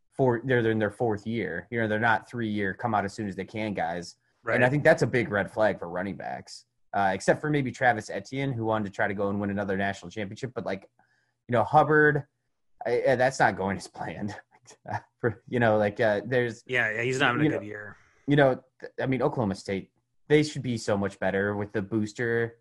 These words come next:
Speaker 1: W-, was it, uh, T Boone Pickens or whatever?
Speaker 2: That's right.
Speaker 1: Uh, that team should be winning national championships, and those players should all be driving around in Bentleys,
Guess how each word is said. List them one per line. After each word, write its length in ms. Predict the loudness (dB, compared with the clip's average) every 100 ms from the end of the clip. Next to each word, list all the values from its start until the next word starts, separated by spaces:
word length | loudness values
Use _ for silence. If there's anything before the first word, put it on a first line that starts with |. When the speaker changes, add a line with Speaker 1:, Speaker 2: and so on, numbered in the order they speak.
| _
Speaker 1:
W-, 160 | -6 -6
was 200 | -2 -2 -2
it, 120 | -4
uh, 320 | 0 2 2 0 -4
T 140 | -4
Boone 200 | -2 -2
Pickens 580 | -2 -4 -2 -2 -6 -12 -6
or 60 | 0
whatever? 480 | 0 2 -2 -4 _ -12
Speaker 2:
That's 200 | -6 2
right. 300 | 6 8 8
Speaker 1:
Uh, 340 | 10 8 6 -2 _ _ _
that 140 | 2 4
team 160 | 4
should 160 | 2 4
be 240 | 4 6
winning 300 | 6 6 6
national 340 | 6 4 0 -4
championships, 680 | -4 -2 -4 -4 -6 -6 -2
and 120 | 2
those 180 | 2 2
players 340 | 2 2 2
should 100 | -2
all 180 | 0 0
be 80 | 2
driving 300 | 4 4 6
around 360 | 4 4 2 -2
in 240 | -4 -2
Bentleys, 760 | 0 0 0 -4 -4 -4 -8